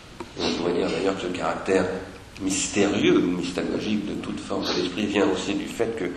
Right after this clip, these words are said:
l'esprit vient des esprits, c'est-à-dire de la revenance des fantômes de quelque chose, de l'ordre d'une hantise ou d'une hantologie, comme disait Lévinas. Euh, cette, cette mystagogie,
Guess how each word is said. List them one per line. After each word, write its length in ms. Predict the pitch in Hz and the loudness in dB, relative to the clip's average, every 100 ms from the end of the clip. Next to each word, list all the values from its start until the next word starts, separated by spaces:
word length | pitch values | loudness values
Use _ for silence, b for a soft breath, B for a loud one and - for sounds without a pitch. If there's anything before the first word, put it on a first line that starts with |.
| - | -2
l'esprit 380 | 101 101 - 120 | -2 0 0 0
vient 160 | 95 85 | 2 2
des 260 | 123 - | 4 4
esprits, 300 | - - - - - - | 2 -4 -8 -12 -14 -16
c'est-à-dire 360 | - - 90 101 | -16 -10 -4 -4
de 40 | 90 | -2
la 120 | 85 | -2
revenance 480 | 92 - 107 - - | -2 -2 -2 -2 -2
des 80 | - | -2
fantômes 500 | - - - - - | -2 -4 -2 -2 -2
de 60 | |
quelque 280 | - - - | -4 -6 -8
chose, 180 | - - | -10 -10
de 300 | - - 98 | -10 -8 -4
l'ordre 180 | 92 85 | -2 -2
d'une 240 | 85 87 | -2 -2
hantise 460 | 107 107 - 151 - | -2 -4 0 2 2
ou 60 | 90 | 0
d'une 240 | 90 90 90 - - - - | 0 2 0 -2 -8 -10 -4
hantologie, 640 | 123 123 110 92 90 - - | -2 0 2 4 4 2 0
comme 140 | - | -2
disait 220 | 85 85 | -4 -2
Lévinas. 400 | 85 - 95 120 - B B B B B B B B B B - - - - - - - - 92 | -2 -2 -2 -2 -4 B B B B B B B B B B -18 -18 -18 -18 -18 -18 -18 -10 -4
Euh, 240 | 92 90 - - - - - - - - | 0 0 -2 -6 -10 -12 -12 -14 -14 -10
cette, 340 | - - 131 - - - | -6 -2 -2 -4 -8 -6
cette 300 | - - - - | -4 -4 -6 -2
mystagogie, 920 | 127 160 - 147 131 123 107 90 - | 2 2 2 2 6 8 8 6 2